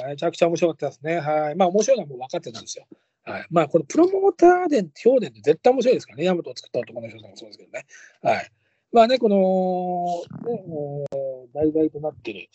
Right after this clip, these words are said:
野-、野口治さんっていう人は、まあ、キックボクシングブーム、しょ-、千九百七十年代後半、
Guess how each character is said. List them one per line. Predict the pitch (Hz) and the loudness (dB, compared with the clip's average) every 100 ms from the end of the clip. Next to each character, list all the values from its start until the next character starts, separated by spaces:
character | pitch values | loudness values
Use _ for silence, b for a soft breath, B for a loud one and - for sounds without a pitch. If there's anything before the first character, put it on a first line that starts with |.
| b b - | b b -6
野-、 | 143 | 0
野 | 170 175 143 156 175 | 4 2 2 2 2
口 | |
治 | 143 131 | 0 -4
さ | 135 | -4
ん | |
っ | - | -4
て | 135 - 135 | -6 -4 -6
い | |
う | 127 | -6
人 | - - 143 | -8 -6 4
は、 | 196 220 | 8 8
ま | 151 | 6
あ、 | |
キ | - - | -6 -16
ッ | - | 0
ク | 180 | 2
ボ | |
ク | 165 | 2
シ | - | 0
ン | 156 | 4
グ | 175 | 8
ブ | 165 | 6
ー | |
ム、 | 120 | 4
し | - 131 | -12 -12
ょ-、 | 123 | -6
千 | 147 | -6
九 | 131 | -6
百 | 110 | -8
七 | 110 165 185 | 2 6 8
十 | 156 - B B B B | 8 6 B B B B
年 | 165 160 | 4 4
代 | 123 | 4
後 | 175 | 6
半、 | 180 294 | 6 4